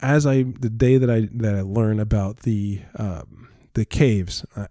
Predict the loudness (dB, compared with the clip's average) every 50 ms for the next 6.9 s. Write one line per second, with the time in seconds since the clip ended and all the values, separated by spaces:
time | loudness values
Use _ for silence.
0 | _ -4 0 0 2 2 2 2 2 2 2 0 0 0 0 -2 -4 -4 -2 0
1 | 0 0 0 -2 -2 -6 -8 -14 -20 -20 -20 -20 -20 _ -10 -6 -2 2 2 2
2 | 2 2 0 -2 -2 -4 -6 -10 _ _ -12 -8 -4 -2 -2 -2 -2 0 -2 -2
3 | 0 0 -2 -2 -2 -2 -2 -2 -2 -2 -4 -2 0 0 0 0 0 -2 -4 -6
4 | -8 -10 -12 -16 _ _ _ _ _ _ _ _ _ _ -8 -6 -4 -4 -4 -4
5 | -6 -6 -8 -12 -14 -14 -18 _ _ _ _ _ _ _ _ _ -20 -14 _ -4
6 | 0 2 4 4 4 4 2 2 2 4 4 4 2 0 -4 -6 -8